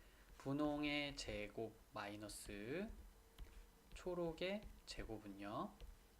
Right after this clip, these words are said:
주황의 제곱 마이너스 노랑의 제곱이죠.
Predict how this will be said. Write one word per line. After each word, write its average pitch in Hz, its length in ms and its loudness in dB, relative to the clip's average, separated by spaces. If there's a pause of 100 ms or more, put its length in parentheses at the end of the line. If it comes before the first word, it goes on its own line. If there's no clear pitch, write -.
(560)
주황의 147 960 2
제곱 104 680 -2 (240)
마이너스 104 960 -2 (340)
노랑의 104 800 0 (220)
제곱이죠. - 760 2